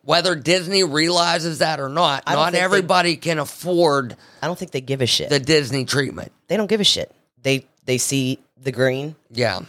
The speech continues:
Speaker 2: And that's
Speaker 1: I ag-,
Speaker 2: all they want.
Speaker 1: I agree.
Speaker 2: They don't care.
Speaker 1: I agree.
Speaker 2: And
Speaker 1: I mean, well, you
Speaker 2: Ugh.
Speaker 1: know, on the other hand, you do gotta look at one thing. I mean,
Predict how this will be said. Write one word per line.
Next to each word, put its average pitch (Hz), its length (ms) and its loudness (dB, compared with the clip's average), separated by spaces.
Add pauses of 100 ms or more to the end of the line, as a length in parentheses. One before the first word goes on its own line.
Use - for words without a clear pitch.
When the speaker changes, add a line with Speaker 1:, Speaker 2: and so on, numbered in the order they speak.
Speaker 2:
And 120 320 -6 (140)
that's 123 200 2
Speaker 1:
I - 20 0
ag-, 123 80 0
Speaker 2:
all 139 340 4
they 139 180 2
want. 123 320 -4
Speaker 1:
I 139 160 2
agree. 151 320 -2
Speaker 2:
They 131 60 -4
don't 127 200 -4
care. 107 300 -8 (180)
Speaker 1:
I 143 120 2
agree. 123 400 -2 (100)
Speaker 2:
And 117 340 -6
Speaker 1:
I - 60 -2
mean, 208 160 0
well, 247 260 2
you 233 180 2
Speaker 2:
Ugh. 233 40 4
Speaker 1:
know, 208 200 6
on 208 100 4
the 196 100 4
other 190 200 4
hand, 156 300 0
you 156 80 0
do 160 200 2
gotta 156 220 4
look 147 200 0
at 131 80 -4
one 135 240 -2
thing. 127 320 -2
I 127 60 -6
mean, 127 320 -8